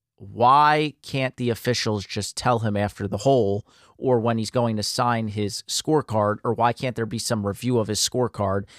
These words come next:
They make the correction and then he signs it. I mean, I just don't understand in this day and age, you're gonna just D Q one of the best players in the world and one of the biggest draws in the sport in Jordan Spieth because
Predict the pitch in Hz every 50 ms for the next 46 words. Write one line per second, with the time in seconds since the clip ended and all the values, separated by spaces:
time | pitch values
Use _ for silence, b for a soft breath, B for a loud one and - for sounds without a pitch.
0 | B B B 107 113 110 110 107 117 127 - - 135 - - 127 120 117 107 104
1 | - - 117 113 107 113 110 113 123 127 113 98 - - 85 - - - - -
2 | - _ _ _ _ _ _ _ _ _ _ _ _ _ - - 123 120 123 123
3 | 123 127 120 117 120 120 113 127 120 - 131 123 120 120 113 107 104 - - -
4 | 120 117 110 110 107 113 113 - - 117 110 107 107 104 107 107 107 98 - 110
5 | 98 110 107 101 98 107 104 - - _ _ _ - 131 143 135 - - 143 139
6 | 117 120 123 117 107 110 95 - 120 123 127 - - - b b b b b b
7 | b b b b b _ _ - - 135 131 127 123 113 104 117 113 107 104 104
8 | 120 123 117 113 110 107 104 101 - _ _ _ _ _ _ 127 120 113 107 107
9 | 120 120 117 107 107 98 120 110 120 113 101 - - 107 110 113 113 117 113 104
10 | 110 110 104 98 - - - - - 117 123 131 135 - _ 123 110 101 107 110
11 | 117 107 110 107 101 - - - 117 117 117 - - - 104 - - 110 107 98
12 | - -